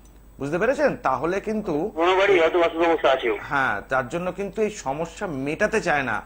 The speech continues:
Speaker 1: সেই নেগেটিভ এনার্জি বাড়ির মধ্যে এত পরিমাণ থাকে, সে বাড়িটাকে মিটতে দিতে চায় না। আমি একটা
Speaker 2: ওটাই
Speaker 1: ছোট্ট
Speaker 2: হচ্ছে, মানে পজিটিভ হয়েও কাজ নেগেটিভ হয়ে যাচ্ছে।
Speaker 1: কারেক্ট। আমি একটা ছোট্ট উদাহরণ দিচ্ছি, তাহলে একটু ক্লিয়ার হবে।
Speaker 2: হুম।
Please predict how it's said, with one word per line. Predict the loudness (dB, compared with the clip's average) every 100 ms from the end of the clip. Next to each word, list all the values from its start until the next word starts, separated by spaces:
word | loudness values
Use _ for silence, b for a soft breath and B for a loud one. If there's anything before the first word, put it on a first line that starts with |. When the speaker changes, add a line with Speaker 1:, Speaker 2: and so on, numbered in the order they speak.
| B B
Speaker 1:
সেই | -4 -2
নেগেটিভ | 0 0 0 0 0
এনার্জি | 0 -2 -4
বাড়ির | -2 0 0
মধ্যে | -4 -4 -4
এত | -4
পরিমাণ | -4 -2 0 0
থাকে, | 0 -4 -2 0 0 B B -4
সে | -2
বাড়িটাকে | 2 2 0 -2 -2
মিটতে | -2 -4 -2 -4
দিতে | -4 -4
চায় | -2 -2
না। | -2
আমি | -2
একটা | -2 0
Speaker 2:
ওটাই | 4 6 6
Speaker 1:
ছোট্ট | 4
Speaker 2:
হচ্ছে, | 4 2
মানে | 2 0
পজিটিভ | 0 0 2 4
হয়েও | 4 4
কাজ | 4 0 2
নেগেটিভ | 2 4 4
হয়ে | 2
যাচ্ছে। | 2 -2 0
Speaker 1:
কারেক্ট। | 2 0 -8 -20 -4
আমি | 0 2
একটা | 0
ছোট্ট | 0 -2 0 0
উদাহরণ | 2 2 0
দিচ্ছি, | -2 -2
তাহলে | 0 0
একটু | -2 -4
ক্লিয়ার | 0 2 2
হবে। | 0 -4 -12 -20 -20 -20 -20 -20 -20
Speaker 2:
হুম। | -10